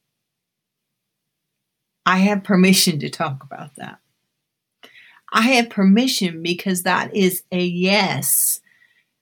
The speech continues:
that I dealt with many, many years ago in my life. I said yes to abortion.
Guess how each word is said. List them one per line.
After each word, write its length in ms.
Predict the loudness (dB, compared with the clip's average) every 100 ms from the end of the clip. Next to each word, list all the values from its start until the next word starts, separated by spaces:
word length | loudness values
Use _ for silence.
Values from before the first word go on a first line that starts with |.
| _
that 520 | -10 -2 0 2 -2 -2
I 180 | -2 0
dealt 400 | 0 0 -2 -8
with 320 | -12 -12 -4
many, 680 | 0 2 2 0 0 2 2
many 300 | 2 0 -4
years 420 | -4 -4 -4 -6
ago 380 | -8 -10 -8 -10
in 200 | -10 -10
my 160 | -8 -8
life. 580 | -10 -12 -14 -20 -20 -10 -2
I 220 | 2 2
said 440 | 2 0 0 -4
yes 320 | -4 -4 -4 -4
to 160 | -4
abortion. 720 | -8 -6 -8 -8 -10 -12 -18